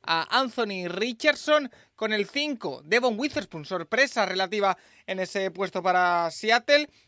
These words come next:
En el seis, Arizona, que ha subido después de bajar un poco montaña rusa, ha elegido a Paris Johnson, o-, eh, offensive tackle de Ohio State. Con el siete, Tariq Wilson se va a Las Vegas Raiders. Con el ocho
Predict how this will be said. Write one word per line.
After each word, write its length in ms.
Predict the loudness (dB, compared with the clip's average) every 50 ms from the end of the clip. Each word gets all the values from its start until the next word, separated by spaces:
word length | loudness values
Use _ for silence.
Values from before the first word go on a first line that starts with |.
| _
En 140 | -6 -4 -2
el 140 | -2 -2 -2
seis, 520 | 0 4 4 4 4 2 0 -6 -10 -18 -18 _
Arizona, 460 | -4 -2 -2 -2 -2 0 0 2 2
que 80 | 2 2
ha 60 | 0
subido 440 | 0 -2 -4 -2 -2 -2 0 0 -2
después 300 | -2 -4 -4 -4 -4 -4
de 80 | 0 2
bajar 420 | 2 2 4 4 4 4 4 2
un 120 | -2 -12
poco 520 | -14 -14 -10 -6 -4 -4 -2 -2 -2 -4 -4 -6
montaña 380 | -8 -6 -4 -2 0 0 0
rusa, 300 | 0 0 -2 -2 -2 -4 -4 -8 -12 -14 -4 0
ha 60 | 2
elegido 260 | 2 2 4 4 4 4
a 60 | 4
Paris 200 | 4 2 2 2 4
Johnson, 380 | 4 4 4 4 0 -2 0 -2
o-, 120 | -2 -4 -4
eh, 400 | -6 -4 -2 -2 -2 -2 -2 -4
offensive 280 | -6 -6 -6 -6 -6 0
tackle 300 | 2 0 2 2 0 -2
de 140 | -2 -2 -2
Ohio 300 | -4 -4 -4 -2 -2 -2
State. 380 | -2 0 0 0 0 0 -2 -10 _ -20 -20 -10
Con 160 | -6 -4 -2 -2
el 100 | -2 -4
siete, 460 | -4 0 0 0 2 0 -2 -6 -6 -8 _ _ -18 -8
Tariq 240 | -4 0 0 0 0 0
Wilson 360 | -2 -4 -4 -4 -4 -6 -4
se 120 | -4 -2
va 80 | -2 0
a 40 | 0
Las 140 | 0 -2
Vegas 200 | -2 -2 -2 0 2
Raiders. 440 | 2 2 2 2 2 0 0 -2 -6 -14 -20 -20 _ _
Con 160 | -2 0 2
el 120 | 2 4
ocho 400 | 4 4 2 0 -2 -6 -6 -6